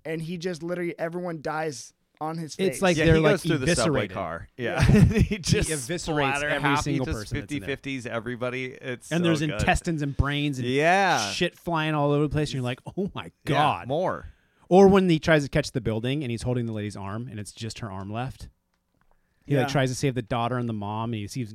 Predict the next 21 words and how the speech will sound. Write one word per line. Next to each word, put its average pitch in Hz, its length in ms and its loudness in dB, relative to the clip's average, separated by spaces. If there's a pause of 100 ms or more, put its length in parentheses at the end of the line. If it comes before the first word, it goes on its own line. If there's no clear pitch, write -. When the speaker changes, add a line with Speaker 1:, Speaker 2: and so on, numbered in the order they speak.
(120)
Speaker 2:
he 117 240 -10 (220)
doesn't 117 240 -10
get 110 100 -10
either 104 160 -10
one 98 160 -10
of 101 60 -10
them. 135 200 -6 (280)
He's 120 120 -6
just 113 200 -8
standing 123 440 -4
there, 92 200 -10
and 98 120 -12
it's - 140 -14
her - 260 -6
arm. 156 440 6
It's 107 100 -10
just 208 240 2
her 170 180 0
arm 131 300 0
and 101 80 -6
her 92 60 -12